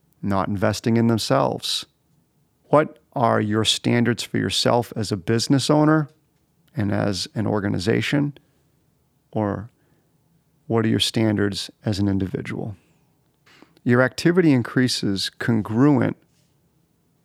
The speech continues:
with your standards. So if you have a high standards of performance for yourself,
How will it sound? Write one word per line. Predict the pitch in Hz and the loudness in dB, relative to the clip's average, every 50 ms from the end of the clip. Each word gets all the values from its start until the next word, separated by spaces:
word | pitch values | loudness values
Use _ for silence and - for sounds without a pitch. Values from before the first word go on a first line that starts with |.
| _ _ _ _ _ _ _ _ _ _ _ - | _ _ _ _ _ _ _ _ _ _ _ -4
with | 113 107 - - | -2 -2 -2 -2
your | 104 98 | -4 -4
standards. | - - - 101 101 98 95 - - - - - - - - - - _ _ _ _ _ _ _ _ _ _ _ _ _ _ _ _ _ _ _ _ _ _ _ _ - | -4 -2 -2 -2 -2 -2 -2 -4 -8 -8 -8 -6 -6 -6 -6 -8 -12 _ _ _ _ _ _ _ _ _ _ _ _ _ _ _ _ _ _ _ _ _ _ _ _ -8
So | - - 127 120 120 | -2 0 2 2 2
if | 113 - | 2 4
you | 135 | 4
have | 143 131 | 4 4
a | 131 123 | 4 0
high | 113 - 131 127 131 147 | 0 0 0 2 2 2
standards | 147 - - - - 123 120 123 127 120 117 113 101 | 2 0 -2 -2 0 0 2 4 4 4 2 2 0
of | 110 95 - | -4 -6 -6
performance | - 107 - - 110 110 110 107 107 - | -8 -8 -6 -2 -2 0 2 0 0 -2
for | - - - 107 | -4 -6 -6 -6
yourself, | 101 101 98 - - - - 85 90 - - - - | -4 -4 -6 -6 -6 -6 -6 -6 -8 -10 -12 -16 -20